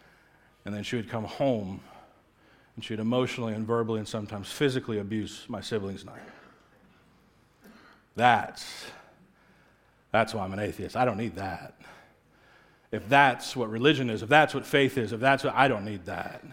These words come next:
I'm very happy in my life. I have my kids. We, we have a great life. I don't need that. Why would I need anything like that? So as I talked to Mark, got to understand him, got to hear his story.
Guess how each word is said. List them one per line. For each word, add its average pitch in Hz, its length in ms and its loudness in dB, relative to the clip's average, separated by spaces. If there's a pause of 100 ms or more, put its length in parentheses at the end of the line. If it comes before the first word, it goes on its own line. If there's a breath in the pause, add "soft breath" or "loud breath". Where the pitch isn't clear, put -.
(1300 loud breath)
I'm 120 140 2
very 110 160 2
happy 135 300 4
in 110 100 -2
my 104 80 -2
life. 104 320 0
I 113 80 2
have 110 120 0
my 104 120 -4
kids. 117 340 2
We, 110 160 -6 (240)
we 123 80 -4
have 110 100 0
a 110 40 -6
great 120 220 -2
life. 113 380 2
I 135 120 6
don't 101 160 -6
need 107 240 -8
that. 101 320 -6
Why 117 160 2
would 120 160 0
I 107 60 -4
need 107 140 -6
anything 107 400 -8
like 104 300 -4
that? - 360 -16 (1900 soft breath)
So - 80 -10
as 95 80 -6
I 104 40 -6
talked 120 280 4
to 113 60 -6
Mark, 95 340 -6 (760 loud breath)
got 95 160 -8
to - 40 -8
understand 107 440 -4
him, 110 140 -6
got 104 180 -6
to 98 60 -12
hear 110 160 -6
his 101 140 -8
story. 104 520 -6